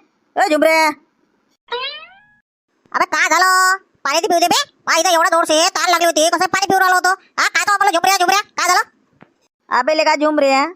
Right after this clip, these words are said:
Speaker 1: तू म्हणलं पंधरा मिनिटापासून पाणी पिऊ राहिला आहे, तुझे वाला म्हणलं अजून पाणी पिऊनच नाही झालं का?
Speaker 2: अबे लेका झुमऱ्या, या पाण्यामध्ये म्हणलं मच्छर आहे. आता पाणी पिऊन घेतो म्हटलं, तर एक दोन मच्छर जर सापडले बा, तर पकडून घेतो. बरं म्हणलं मच्छर पकडून राहिलो आहे.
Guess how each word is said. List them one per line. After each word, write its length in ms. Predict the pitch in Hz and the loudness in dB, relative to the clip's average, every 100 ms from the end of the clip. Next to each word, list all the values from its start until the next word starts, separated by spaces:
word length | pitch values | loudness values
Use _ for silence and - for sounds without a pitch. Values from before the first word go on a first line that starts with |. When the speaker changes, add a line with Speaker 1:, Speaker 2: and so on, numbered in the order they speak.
| _ _ 269 | _ _ -8
Speaker 1:
तू 80 | |
म्हणलं 200 | 311 302 | -4 -2
पंधरा 320 | 302 277 269 302 | -2 -2 0 -2
मिनिटापासून 420 | 285 277 269 294 | -2 -2 -2 -2
पाणी 240 | 277 277 | -4 -2
पिऊ 160 | 277 269 | 0 2
राहिला 220 | 254 233 | 2 4
आहे, 280 | 190 208 285 | 2 2 0
तुझे 380 | - _ 240 277 | -6 _ -2 0
वाला 180 | 285 294 | 2 2
म्हणलं 200 | 277 285 | 2 0
अजून 180 | 269 | 0
पाणी 200 | 285 269 | -2 -2
पिऊनच 280 | 277 285 294 | -2 -2 0
नाही 120 | 294 | 0
झालं 160 | 254 247 | 0 2
का? 140 | 294 403 - _ _ _ _ _ _ _ _ - | 2 0 -6 _ _ _ _ _ _ _ _ -6
Speaker 2:
अबे 200 | 269 349 | -4 0
लेका 140 | 370 | 0
झुमऱ्या, 320 | 359 339 339 349 427 _ 254 | 0 0 0 0 -2 _ -8
या 60 | |
पाण्यामध्ये 360 | 277 311 349 359 | -4 -2 -2 -2
म्हणलं 160 | 370 | 0
मच्छर 220 | 349 320 403 | 0 0 0
आहे. 140 | 403 - _ | 0 -4 _
आता 120 | - | -6
पाणी 200 | 294 302 | -4 -4
पिऊन 120 | 330 330 | -2 -2
घेतो 140 | 320 | -2
म्हटलं, 300 | 339 392 466 - - | 0 0 -2 -4 -4
तर 40 | |
एक 160 | 269 294 | -2 -2
दोन 100 | 339 | -2
मच्छर 160 | 320 339 | -2 -2
जर 60 | |
सापडले 260 | 339 302 320 | -2 -2 -2
बा, 160 | 403 453 - | -2 -2 -6
तर 60 | 311 | -4
पकडून 280 | 403 453 392 | -2 -2 -2
घेतो. 160 | 392 - _ | -2 -6 _
बरं 120 | 262 | -4
म्हणलं 160 | 359 381 | -2 -2
मच्छर 140 | 440 453 | 0 -2
पकडून 160 | 427 | 0
राहिलो 160 | 440 403 | 0 2
आहे. 140 | 392 | 0